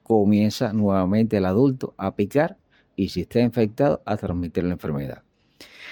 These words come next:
Eh, esto es una enfermedad que cuando un paciente llega asintomático, la hembra de la mosqui-, es decir, la hembra de la Aedes pica, reposa, se alimenta de sangre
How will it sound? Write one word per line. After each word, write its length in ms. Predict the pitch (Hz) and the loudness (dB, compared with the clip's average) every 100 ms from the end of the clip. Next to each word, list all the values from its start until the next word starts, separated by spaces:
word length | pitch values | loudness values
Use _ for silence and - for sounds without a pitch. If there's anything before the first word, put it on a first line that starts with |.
| - _ _ | -20 _ _
Eh, 600 | - 127 123 120 120 117 | 4 6 8 8 8 6
esto 160 | 143 160 | 6 6
es 80 | 147 | 6
una 100 | 147 | 6
enfermedad 600 | 139 135 135 135 143 147 | 4 4 6 6 4 2
que 160 | 151 | 0
cuando 320 | 123 110 104 | 2 2 4
un 80 | 117 | 2
paciente 640 | 117 120 - 139 143 113 110 | 2 0 4 4 6 4 6
llega 340 | 135 139 101 | 6 4 2
asintomático, 1080 | 85 - 101 113 135 143 147 147 151 - - | -2 0 2 2 4 4 4 2 -2 -4 0
la 300 | 104 98 107 | 2 4 4
hembra 400 | 127 127 120 120 | 6 6 6 4
de 140 | 117 | 4
la 160 | 113 113 | 4 4
mosqui-, 480 | 113 - - 143 | 2 0 -2 -2
es 100 | - | 0
decir, 260 | 98 - 139 | -2 0 2
la 220 | 110 92 | 2 2
hembra 260 | 104 113 120 | 2 2 4
de 80 | 120 | 4
la 80 | 123 | 4
Aedes 420 | 123 139 120 101 _ _ _ _ - | 6 6 4 0 _ _ _ _ 0
pica, 360 | 175 - 139 - - | 0 2 -2 -4 -16
reposa, 880 | - 87 98 101 - 147 139 127 131 _ _ - - | -10 -2 2 0 4 2 2 -2 -8 _ _ -20 -18
se 180 | - 104 | -4 0
alimenta 500 | 98 104 107 107 120 | 2 2 2 2 4
de 180 | 135 | 4
sangre 440 | 135 165 151 135 | 4 4 4 4